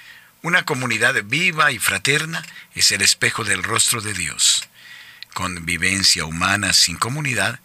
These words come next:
es como un espejo rajado que desfigura el rostro de Dios.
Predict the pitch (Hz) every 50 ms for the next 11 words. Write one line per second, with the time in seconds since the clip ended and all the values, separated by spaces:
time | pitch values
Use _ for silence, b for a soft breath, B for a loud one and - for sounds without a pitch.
0 | B B B B B - 113 - - - 127 113 101 101 117 120 113 - - -
1 | 127 - - 101 95 85 90 87 - - 95 95 92 95 107 127 123 127 B B
2 | B - - 143 131 143 131 - - 101 95 92 98 98 95 90 87 82 90 92
3 | - - 92 87 78 80 78 73 71 67 65 69 - - - -